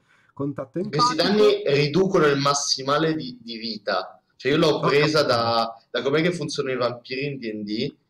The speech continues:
Speaker 1: Sì.
Speaker 2: Tu con questi riduci il massimale di ferita.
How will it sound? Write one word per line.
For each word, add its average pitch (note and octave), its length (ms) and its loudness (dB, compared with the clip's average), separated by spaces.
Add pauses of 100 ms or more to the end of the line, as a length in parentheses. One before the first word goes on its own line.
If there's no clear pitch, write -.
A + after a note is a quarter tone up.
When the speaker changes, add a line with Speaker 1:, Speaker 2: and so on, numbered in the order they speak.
(100)
Speaker 1:
Sì. - 160 -18
Speaker 2:
Tu C3 220 -4
con B2 180 -2
questi F3+ 420 0
riduci C3+ 520 0
il F3 80 -4
massimale C3+ 420 0
di A#2+ 60 -16
ferita. G2+ 520 -4